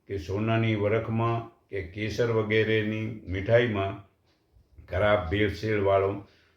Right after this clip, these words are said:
બહારનું ખાવું છોડી દેવું પડશે, તો જ રોગ મટશે. તો વિરોધ આહાર છોડી દો. વિરોધ આહાર અનેક રોગ થાય છે. વિરોધ આહાર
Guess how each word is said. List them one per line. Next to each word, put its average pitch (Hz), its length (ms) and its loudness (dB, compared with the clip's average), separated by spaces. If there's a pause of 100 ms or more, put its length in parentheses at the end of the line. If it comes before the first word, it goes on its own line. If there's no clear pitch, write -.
(140)
બહારનું 101 460 -2
ખાવું 101 280 2
છોડી 113 400 0
દેવું 104 520 0 (200)
પડશે, 104 420 -4 (420)
તો 110 320 2
જ - 260 -8 (300)
રોગ 107 380 0
મટશે. 101 520 -2 (840)
તો 95 200 -2
વિરોધ 107 440 0
આહાર 110 600 2 (360)
છોડી 117 360 -2
દો. 98 400 -4 (180)
વિરોધ 113 340 -2
આહાર 113 400 4 (560)
અનેક 123 360 0
રોગ 110 320 -2
થાય 110 280 2
છે. 87 160 -4
વિરોધ 104 380 -2
આહાર 113 540 2